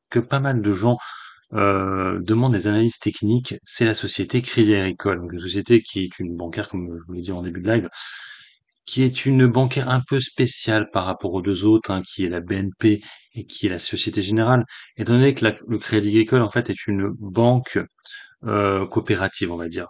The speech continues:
Grosso modo, c'est-à-dire, pour faire simple, le Crédit Agricole, quand ils donnent leurs chiffres, on verra après, il y a toujours deux entités. Crédit Agricole S A, qui correspond à la société cotée, et Crédit Agricole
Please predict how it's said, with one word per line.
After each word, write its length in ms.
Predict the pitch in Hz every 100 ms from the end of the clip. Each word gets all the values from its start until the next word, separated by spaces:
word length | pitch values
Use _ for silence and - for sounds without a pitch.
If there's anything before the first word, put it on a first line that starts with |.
| -
Grosso 420 | 92 92 95 101
modo, 320 | 101 107 120
c'est-à-dire, 360 | 117 95 107 - -
pour 120 | -
faire 120 | 104
simple, 320 | - 120 123 110 _ _ _ _ _ 113
le 100 | 104
Crédit 460 | - - 120 110
Agricole, 580 | 110 107 107 151 113 -
quand 160 | - 101
ils 300 | 98 101 95
donnent 260 | 98 113 113
leurs 140 | 104
chiffres, 320 | - - 131 95
on 40 |
verra 200 | 90 90
après, 320 | 90 - 113 - - - - _
il 60 | 101
y 40 |
a 20 |
toujours 320 | - 123 117
deux 260 | 95 104 107
entités. 400 | 104 - - - - - - - _ _ -
Crédit 280 | - 104
Agricole 340 | 104 95 104 101
S 200 | - -
A, 120 | 123 139
qui 120 | 113
correspond 420 | - 95 - 98
à 40 |
la 140 | 87 90 -
société 400 | - 92 92 104
cotée, 520 | 107 95 131 123 98
et 120 | 95
Crédit 280 | - - 107
Agricole 480 | 98 92 - 101 90